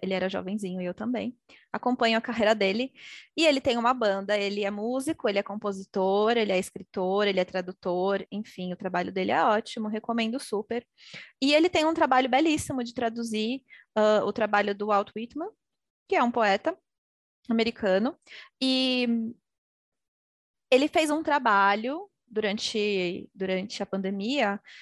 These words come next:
que foi, foram vídeos, foram lives, é, lendo essas traduções dos poemas do Walt Whitman, que ele fez,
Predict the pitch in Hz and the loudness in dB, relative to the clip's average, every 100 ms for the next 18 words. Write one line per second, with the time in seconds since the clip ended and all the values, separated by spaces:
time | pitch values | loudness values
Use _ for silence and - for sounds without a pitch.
0 | - - 277 269 - 254 233 233 233 - | -20 -6 -6 -4 4 6 8 6 2 0
1 | 254 247 269 240 269 320 262 233 220 214 | 0 2 0 -2 -2 -4 -4 -2 0 2
2 | 208 285 320 381 - - _ - 214 202 | 2 2 -2 -10 -12 -14 _ 2 4 4
3 | 196 185 208 240 392 427 262 254 - 226 | 2 0 2 2 4 2 2 -2 -4 -6
4 | 220 - 196 196 196 - 196 190 196 190 | -6 -6 -4 -4 -6 -2 0 0 0 0
5 | 190 - 208 226 285 330 _ _ _ - | -2 -2 -6 -6 -8 -10 _ _ _ -20
6 | - _ - 214 214 - 254 339 427 - | -20 _ 2 2 2 2 4 4 0 -6
7 | - | -14